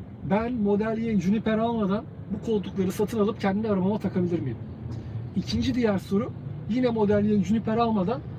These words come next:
bu direksiyonu alıp kendi arabama takabilir miyim? Bunları yapabilirsek aslında bence çoğu Model Y kullanıcısı bu iki upgrade'i yaparak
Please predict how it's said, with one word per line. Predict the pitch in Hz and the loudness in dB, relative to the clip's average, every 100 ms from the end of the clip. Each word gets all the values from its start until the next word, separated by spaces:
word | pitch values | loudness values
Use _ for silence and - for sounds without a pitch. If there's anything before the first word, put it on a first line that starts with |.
| - - - | -8 -8 0
bu | 185 277 254 - - - - - | 4 4 2 -4 -6 -8 -8 -2
direksiyonu | 185 214 196 208 196 | 2 4 4 2 4
alıp | 196 254 - - | 4 0 -4 -2
kendi | 226 214 226 | 0 2 2
arabama | 208 175 233 | 4 4 2
takabilir | 247 208 196 180 | 0 2 2 2
miyim? | 170 123 107 - - - - - - | 0 -2 -8 -10 -12 -12 -12 -12 -6
Bunları | 170 185 208 240 240 233 | 2 4 6 4 -2 -2
yapabilirsek | 214 233 247 254 233 208 | 2 2 2 0 0 0
aslında | 202 - 214 240 220 | 0 0 0 2 2
bence | 214 202 226 | 0 -2 -2
çoğu | - 240 220 | -2 0 2
Model | 214 208 214 214 | 2 2 2 2
Y | 226 247 | 0 -2
kullanıcısı | 233 202 190 175 - 240 - - - - - - - - | 0 2 2 0 -2 -4 -4 -10 -12 -12 -12 -14 -12 -4
bu | 165 208 202 | -2 -2 -4
iki | - | -4
upgrade'i | - 214 - 226 220 202 | -2 -2 -2 -2 0 2
yaparak | 208 226 220 | 0 0 0